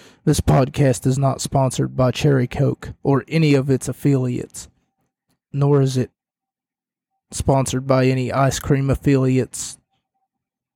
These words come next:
or anything like that. Okay, enjoy the podcast. But anyway, he's, like,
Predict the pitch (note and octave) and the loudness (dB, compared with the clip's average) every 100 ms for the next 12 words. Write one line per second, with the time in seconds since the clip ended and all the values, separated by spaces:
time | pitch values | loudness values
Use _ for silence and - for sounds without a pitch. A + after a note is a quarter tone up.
0 | _ _ _ _ - - B2+ - _ - | _ _ _ _ -12 -4 -2 -4 _ 0
1 | C#3 A#2+ C3+ B2 B2 - B2+ - _ _ | 0 0 -2 -2 -4 -4 -4 -4 _ _
2 | _ _ _ _ _ _ _ - A#2 - | _ _ _ _ _ _ _ -6 -6 -6
3 | G#2+ - _ _ - - C3+ C3 B2 C3+ | -10 -12 _ _ -20 -6 -4 -2 0 2
4 | B2+ B2 C3 A#2 - - - - - - | 0 0 -2 -4 -8 -14 -14 -16 -16 -16
5 | - - - D#3+ - F#3+ G#3+ E3 C3 - | -20 -14 0 0 2 2 4 4 0 -4
6 | _ _ F#3 G3 F3 E3 C#3 - | _ _ 0 0 2 0 -2 -8